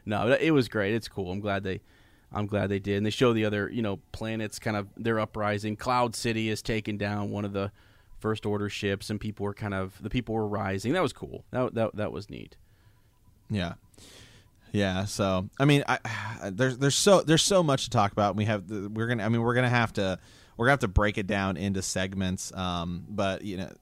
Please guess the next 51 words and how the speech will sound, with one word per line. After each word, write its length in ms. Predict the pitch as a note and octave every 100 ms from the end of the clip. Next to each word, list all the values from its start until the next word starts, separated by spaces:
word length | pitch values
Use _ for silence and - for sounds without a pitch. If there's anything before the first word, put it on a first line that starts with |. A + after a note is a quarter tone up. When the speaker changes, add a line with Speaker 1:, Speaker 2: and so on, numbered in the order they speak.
| F2 E2+
Speaker 2:
I 100 | A#2
do, 280 | A#2 C#3+ C3+
I 120 | A#2+
do 140 | C3 D3
have, 280 | B2+ A#2 G#2+
uh, 160 | G2
some 160 | F#2 G2+
transmissions 680 | - A2 G2+ G2+ - A2+ -
here, 280 | E2+ F#2 E2
uh, 280 | F2+ E2+ C#2+
Ez, 260 | F2 A#2
if 80 | A#2
that's 180 | G2+ A2+
okay. 300 | F#2+ D2+ F2+
Speaker 1:
Do 80 | C3
you 120 | G#3+
really? 300 | B2 A#2 A3+
Yeah, 180 | G#2+ C#3
or 180 | A#2+ B2
on 160 | B2 A#2+
the 80 |
last, 260 | A#2 B2+ -
on 300 | G#2 A2 A2+
the, 240 | G#2+ G2+ A#2 -
on 140 | G#2
the, 80 | F2
or 140 | A2
the, 180 | G#2+ A2+
Speaker 2:
Mm-hmm. 140 | B2
Speaker 1:
the, 60 | C3+
the 100 | B2+
rise 320 | G#2 A2+ B2
here. 180 | D3 D3+ - - - - - - -
Yeah. 340 | G2+ G2 B2+ B2+ A2
Speaker 2:
Yeah, 180 | D3
Speaker 1:
Cool. 80 | A#2+
Speaker 2:
um, 160 | A#2 A2+
yeah. 160 | B2 B2+
Here 140 | C3
we 80 | C#3
go. 160 | D3+ G#2
Uh, 200 | G#2+ G2
so, 220 | B2 A2
uh, 140 | G#2+
from 180 | G#2 A2+
our 80 | G#2
good 160 | A2 A2
buddy, 280 | A2 A2 G#2
uh, 960 | G2+ G2 F#2+ F#2+ F#2+ F#2+ F#2 F#2 F#2 G2
Captain 320 | - A#2 - G#2+
David 480 | A2+ C#3 B2 C#3